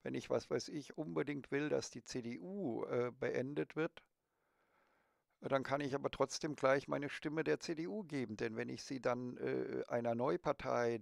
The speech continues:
der Basis gebe oder der, der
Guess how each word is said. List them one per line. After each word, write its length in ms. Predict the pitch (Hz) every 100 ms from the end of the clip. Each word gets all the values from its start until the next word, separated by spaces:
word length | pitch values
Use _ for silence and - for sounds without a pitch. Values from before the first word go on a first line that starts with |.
| 101
der 100 | 98
Basis 580 | - 156 156 143 131 -
gebe 460 | 127 127 123 127
oder 320 | 117 110 107
der, 320 | 101 104 104 - - - - - -
der 300 | - 131 135